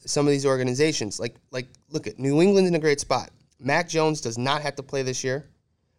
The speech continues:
Bill Belichick's not gonna get fired within the next five years, maybe.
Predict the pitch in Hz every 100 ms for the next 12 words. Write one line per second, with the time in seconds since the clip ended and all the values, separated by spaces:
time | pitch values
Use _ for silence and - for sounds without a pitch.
0 | _ _ 156 165 151 147 - 147 - 120
1 | 135 - 156 143 135 143 147 131 120 120
2 | 127 123 117 - _ _ _ _ - 139
3 | 131 - - _ - 131 131 123 139 139
4 | 131 123 127 135